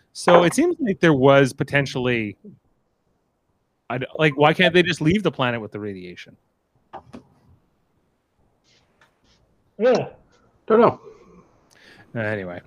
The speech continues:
Speaker 1: so Kirk's working on his little recording, um,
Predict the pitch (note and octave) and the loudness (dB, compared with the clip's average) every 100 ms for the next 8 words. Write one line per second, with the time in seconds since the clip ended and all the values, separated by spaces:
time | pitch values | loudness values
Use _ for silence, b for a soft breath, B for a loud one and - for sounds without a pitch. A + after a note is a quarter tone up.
0 | _ B B - E3+ A#3 - - G3 F#3+ | _ B B 2 6 6 6 6 4 6
1 | F#3+ F3+ D#3+ E3 C#3+ D#3 D#3 D3+ C3+ C#3+ | 4 4 4 4 6 6 6 6 6 2
2 | - D#3+ D3+ C#3+ C3+ D#3 D#3+ D3+ C#3 C3+ | 4 6 6 6 2 0 -4 0 2 4
3 | C3+ C3+ C3 B2+ | 4 4 2 -2